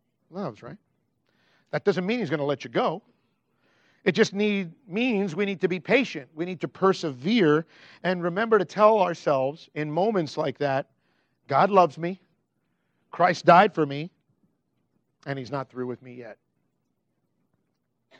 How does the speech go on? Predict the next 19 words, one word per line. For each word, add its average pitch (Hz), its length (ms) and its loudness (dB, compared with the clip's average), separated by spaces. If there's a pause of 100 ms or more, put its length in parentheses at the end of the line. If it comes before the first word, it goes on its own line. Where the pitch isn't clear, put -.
(300)
That 190 260 4
truth 208 560 -2 (480)
should 214 480 2
produce 165 640 -4
repentance 202 840 -4 (580)
and 190 400 -14
joy 131 600 -8 (760)
in 139 140 -12
your 165 120 -14
heart. 202 340 -14 (580)
He 185 160 -10
wants 185 440 -4
us 156 220 -4
to 147 140 -12
feel 175 380 -10
joy 139 640 -8
in 151 320 -18
the 131 100 -16
process. 131 760 -18